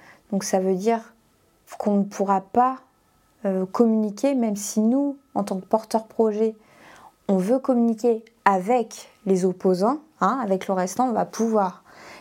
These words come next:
Mais clairement, quelqu'un qui ne veut pas communiquer, on ne va pas pouvoir le forcer, hein. Et puis, il y a un moment donné où, euh,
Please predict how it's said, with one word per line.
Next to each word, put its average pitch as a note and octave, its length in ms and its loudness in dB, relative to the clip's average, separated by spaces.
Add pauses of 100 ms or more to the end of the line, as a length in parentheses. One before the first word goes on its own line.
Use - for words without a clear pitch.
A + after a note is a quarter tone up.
(100)
Mais F#3+ 100 0
clairement, A3 400 0
quelqu'un G#3 320 -4
qui G3+ 160 -4
ne F#3+ 80 2
veut F#3 180 0
pas A#3+ 240 2
communiquer, G3+ 720 0 (400)
on G3+ 60 0
ne F#3 40 0
va F#3 140 0 (240)
pas B3 160 4
pouvoir A#3 720 -2 (360)
le G3 160 0
forcer, A3 520 0 (560)
hein. G3 160 -2 (100)
Et F#3 120 -2
puis, - 240 -12
il G#3+ 80 2
y F#3 100 2
a F#3 40 0
un F#3 60 -2
moment G3+ 280 -2
donné G3+ 420 0
où, G#3 260 -4
euh, F3+ 160 -2